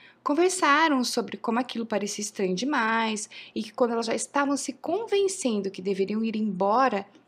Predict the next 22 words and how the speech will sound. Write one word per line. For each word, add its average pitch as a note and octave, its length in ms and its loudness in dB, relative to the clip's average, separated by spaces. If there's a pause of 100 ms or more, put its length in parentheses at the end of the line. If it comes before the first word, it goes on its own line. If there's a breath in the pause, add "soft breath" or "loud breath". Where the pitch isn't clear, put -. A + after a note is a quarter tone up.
(100)
ele C#4+ 140 0
reapareceu C#4 840 2
carregando A3+ 480 0
uma A#3 100 0
sacola. - 540 -8 (840 loud breath)
Aí C#4 280 2
ele D#4 120 2
disse C4 360 -2
que C#4 100 0
naquela F4 380 0
sacola B3+ 520 2
tinham D4 260 -2
presentes D4 440 0
para D#4+ 180 -2
os D#4+ 140 -2
filhos, A3 560 -4
mas G#3+ 240 -2
que, A3+ 340 -6
como F#4 240 2
estava G#3 440 4
muito G#3+ 400 -2
pesado, F#3 720 0